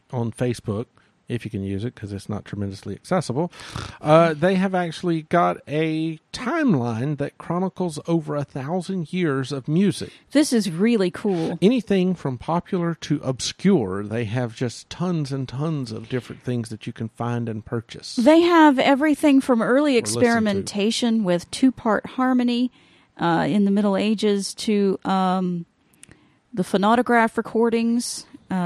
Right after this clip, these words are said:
Speaker 2: as early as eighteen fifty-seven, which I did an experimental podcast on those, by the way. Uh,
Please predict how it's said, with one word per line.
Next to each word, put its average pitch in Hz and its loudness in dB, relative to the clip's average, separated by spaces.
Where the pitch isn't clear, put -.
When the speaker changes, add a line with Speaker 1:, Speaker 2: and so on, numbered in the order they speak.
Speaker 2:
as 180 0
early 190 2
as 175 0
eighteen 185 -2
fifty-seven, 185 -4
which - -6
I 202 -2
did 196 -2
an 180 0
experimental 170 -4
podcast 196 -6
on 156 -4
those, 160 -6
by 160 -6
the 202 -6
way. 220 -2
Uh, 220 8